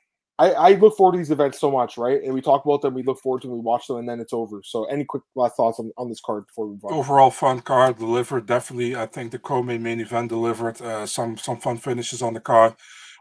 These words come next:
Speaker 2: with a huge stinker between Ga-, Giles and, uh, Cozy. But overall, a fun card, you know, a typical fight night card where some
Speaker 1: Yeah.
Speaker 2: are hit and some are missed, but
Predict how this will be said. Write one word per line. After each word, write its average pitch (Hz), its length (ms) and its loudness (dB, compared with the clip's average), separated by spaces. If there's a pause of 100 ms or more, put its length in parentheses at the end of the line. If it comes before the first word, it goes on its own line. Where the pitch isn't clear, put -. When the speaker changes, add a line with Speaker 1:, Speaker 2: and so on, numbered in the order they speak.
Speaker 2:
with 120 220 -2
a - 20 -8
huge 120 280 -4
stinker 139 420 -4
between 117 420 -6
Ga-, 110 380 6
Giles 113 420 2
and, 113 240 -6
uh, 104 140 -6
Cozy. 127 580 -2 (380)
But 113 120 -2
overall, 117 640 2 (360)
a 196 80 -4
fun 202 240 4
card, 147 360 6
you 135 60 -6
know, 123 140 -2
a 131 40 0
typical 160 300 -6
fight 131 320 4
night 127 240 2
card 127 320 6
where 117 140 0
some 135 220 0
Speaker 1:
Yeah. - 80 6
Speaker 2:
are - 40 6
hit 120 220 -6
and 117 120 -12
some 123 200 -2
are 113 100 4
missed, 113 300 -4
but - 240 -6